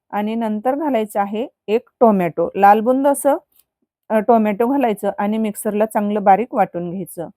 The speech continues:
आता इथं बघा चटपटीत असं इथं आपलं एक वाटण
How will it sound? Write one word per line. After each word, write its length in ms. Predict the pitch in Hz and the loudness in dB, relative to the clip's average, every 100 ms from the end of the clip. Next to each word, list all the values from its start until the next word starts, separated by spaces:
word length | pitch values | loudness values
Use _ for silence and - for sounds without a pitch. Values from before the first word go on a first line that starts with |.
| _ _ - | _ _ -4
आता 180 | 220 262 | -2 0
इथं 240 | 285 339 | 2 2
बघा 240 | 330 277 285 - - | 4 4 2 0 -2
चटपटीत 580 | 254 247 - 294 339 330 | 0 0 2 2 4 4
असं 220 | 277 294 | 4 2
इथं 180 | 247 220 | 0 2
आपलं 220 | 214 226 | 0 0
एक 140 | 226 - | -2 0
वाटण 360 | 226 190 240 | 0 0 -2